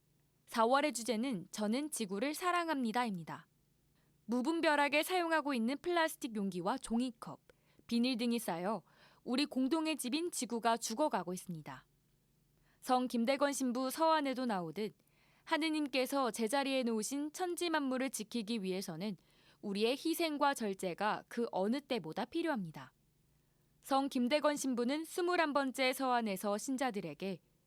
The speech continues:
"우리 법님들 생각하고 생각해 봅시다. 하느님께서 한처음에 천지 만물을 제자리에 놓으시고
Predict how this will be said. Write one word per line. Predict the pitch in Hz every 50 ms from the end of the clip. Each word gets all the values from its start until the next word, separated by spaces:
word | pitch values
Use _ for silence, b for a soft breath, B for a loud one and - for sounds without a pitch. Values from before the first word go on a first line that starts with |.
| b b b b b b b b b
"우리 | - 233 254 277 285
법님들 | 240 247 226 226 220 202 190 180 247 233 170 b b b b b
생각하고 | - - 349 330 320 311 311 302 - 269 214 196 247 294 320
생각해 | - 381 381 359 359 339 - 320 285
봅시다. | 247 208 - - - - 170 139 - - _ _ _ _ _ _ _ _ _ _ _ _ _ _ _ _ _ _ -
하느님께서 | - 339 320 330 320 311 311 294 - 294 269 277 277 277 285
한처음에 | 269 330 359 349 - - 339 320 302 285 269 277 285 285
천지 | - 349 349 339 311 - 330
만물을 | 311 294 269 254 247 247 240 254 254 254
제자리에 | - - 208 196 247 247 240 240 240 233 220
놓으시고 | 202 190 196 190 - 170 151 - - 185 180 151